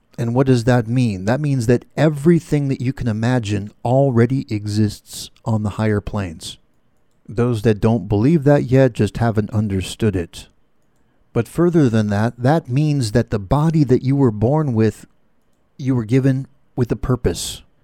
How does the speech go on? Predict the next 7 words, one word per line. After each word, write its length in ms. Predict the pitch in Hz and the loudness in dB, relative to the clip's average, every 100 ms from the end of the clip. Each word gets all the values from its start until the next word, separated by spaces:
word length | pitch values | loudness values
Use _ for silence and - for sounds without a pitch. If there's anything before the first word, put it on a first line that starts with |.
| _ _ _ _ | _ _ _ _
No 140 | 135 131 | -2 0
matter 320 | 139 143 123 | 2 2 2
how 380 | 98 143 147 143 | 0 0 2 0
difficult 800 | 95 147 - 151 - 131 110 98 | 2 2 2 0 4 2 2 0
this 280 | 123 - 110 | -2 0 -2
life 320 | 110 123 - | 0 0 0
appears 640 | 104 - 117 117 98 - | -2 0 2 2 0 -10